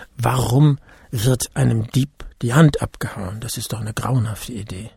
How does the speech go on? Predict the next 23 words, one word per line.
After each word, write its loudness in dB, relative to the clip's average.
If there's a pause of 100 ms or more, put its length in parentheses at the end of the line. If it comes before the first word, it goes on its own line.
(200)
Und -2
solche 0 (480)
schrecklichen 0
Dinge 0 (1800)
bilden 6
dann 0
einen -2
Teil -2
dessen, -2
was -8 (240)
Lacan -2 (380)
das -4
Unbewusste -4
nennt. -10 (240)
Für 2
Lacan 4
besteht 0
das -2
Unbewusste 4
also 4
nicht 4
primär 6
aus, 0